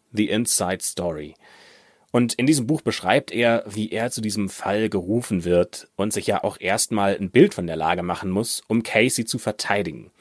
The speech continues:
Der fährt also ins Gefängnis, der bekommt seinen Termin mit seiner Mandantin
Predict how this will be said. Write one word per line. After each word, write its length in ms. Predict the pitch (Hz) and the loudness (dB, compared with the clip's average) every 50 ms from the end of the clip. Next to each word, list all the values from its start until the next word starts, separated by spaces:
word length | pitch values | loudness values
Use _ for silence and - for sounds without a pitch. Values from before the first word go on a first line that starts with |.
| - - _ _ - _ _ _ _ _ - | -20 -20 _ _ -20 _ _ _ _ _ -4
Der 100 | - - | 0 4
fährt 180 | 113 107 - | 4 4 4
also 180 | - 92 104 101 | 2 0 -2 -2
ins 120 | 92 - | -4 -4
Gefängnis, 640 | 107 - - 135 151 165 165 160 156 147 - - - | -2 2 4 4 6 6 6 4 4 2 -2 -2 -2
der 100 | - 98 | -2 -2
bekommt 420 | 85 90 - - - 95 95 95 | -2 -4 -4 -2 -2 -2 0 -2
seinen 300 | - - 87 85 82 82 | -4 -4 -6 -6 -6 -6
Termin 480 | 80 - - 92 101 117 135 131 127 127 | -6 -8 -6 -2 0 2 2 4 4 4
mit 200 | 110 101 95 - | 2 0 0 -2
seiner 480 | - - - - - - 92 87 170 165 | -6 -8 -8 -8 -8 -6 -4 -4 -4 -4
Mandantin 580 | - - - - 135 147 143 - 139 135 131 | -4 0 2 4 4 4 2 2 0 0 -2